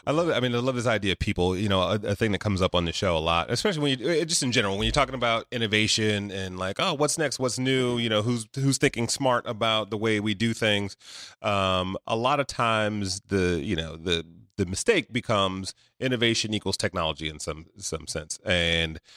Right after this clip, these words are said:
Speaker 1: you know, I feel like if you're in New York, Chicago, uh, L A, San Francisco, we're all sort of talking to each other, like,
Speaker 2: Sure.
Speaker 1: absent. But once you get to the rest of America, um, it's a, like, the things that people care about are a little bit different.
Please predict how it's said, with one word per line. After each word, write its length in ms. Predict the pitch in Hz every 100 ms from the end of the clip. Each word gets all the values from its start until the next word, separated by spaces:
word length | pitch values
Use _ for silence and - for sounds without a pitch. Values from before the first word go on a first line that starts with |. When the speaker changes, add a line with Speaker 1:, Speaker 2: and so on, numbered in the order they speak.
| - - -
Speaker 1:
you 80 |
know, 100 | 90
I 40 | 87
feel 160 | -
like 180 | 101 95
if 120 | 95
you're 180 | 95 113
in 100 | 110
New 80 | 139
York, 480 | 160 147 139 135 -
Chicago, 1120 | - 110 143 127 117 120 117 113 113 110 113
uh, 180 | 98 113 87 -
L 260 | 123 117
A, 420 | 117 113 110 107
San 180 | 110 123
Francisco, 220 | 110 117
we're 180 | 120 160
all 140 | 139 131
sort 180 | -
of 60 | 107
talking 440 | 113 95 87 87 -
to 120 | - 87
each 120 | -
other, 220 | 73 73
like, 220 | 82 87
Speaker 2:
Sure. 140 | - 143
Speaker 1:
absent. 440 | 196 - 131 117
But 80 | 127
once 240 | 135 165
you 60 | 185
get 120 | 160
to 40 | 117
the 100 | 98
rest 220 | 110 -
of 80 | 101
America, 400 | 98 107 - 123 - - - - -
um, 380 | 104 98 98 104
it's 180 | 120 123
a, 120 | 107 - -
like, 140 | 131
the 100 | 127
things 380 | - - 190 180
that 120 | 147
people 220 | - 147 104
care 280 | - 135
about 360 | 117 98 90 - -
are 300 | 101 92 90
a 100 | 82
little 480 | 110 110 113 113 104
bit 420 | 104 98 90 82
different. 440 | 98 - 71 -